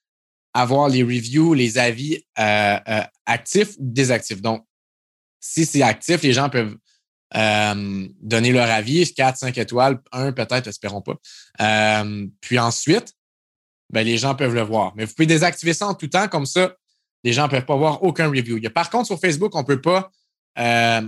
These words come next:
désactiver un petit review à la fois. Je vais revenir plus tard là-dessus, mais ça, je, on les appelle les, les reviews, je vais les appeler les reviews à l'interne parce que vous avez un certain contrôle sur ceux-ci. Euh, sur votre site web, même chose, vous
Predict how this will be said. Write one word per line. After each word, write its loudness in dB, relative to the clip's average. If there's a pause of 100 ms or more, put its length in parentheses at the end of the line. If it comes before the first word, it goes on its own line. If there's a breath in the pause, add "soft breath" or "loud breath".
(140)
désactiver 0
un 2
petit -8
review 2
à 4
la 2
fois. -8
Je -4
vais -2
revenir 2
plus -10
tard 4
là-dessus, 0
mais 2
ça, 0
je, 2
on 0
les 4
appelle 0
les, 0
les 2
reviews, 0
je 0
vais 4
les 0
appeler 0
les 0
reviews 2
à 2
l'interne -2 (480)
parce -2
que 2
vous 0
avez 2
un 0
certain -4
contrôle 0
sur -8
ceux-ci. -8 (400)
Euh, 0
sur -2
votre 0
site 0
web, 2
même -2
chose, -4
vous -18